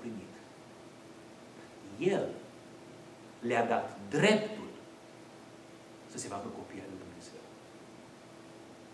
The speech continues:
Născuți nu din voia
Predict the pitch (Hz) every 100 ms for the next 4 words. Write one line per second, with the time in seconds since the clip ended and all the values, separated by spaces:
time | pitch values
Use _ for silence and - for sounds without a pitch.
0 | - - 127 120 - 220 226 - - -
1 | - - - - - - - - 120 139
2 | 139 120 117 117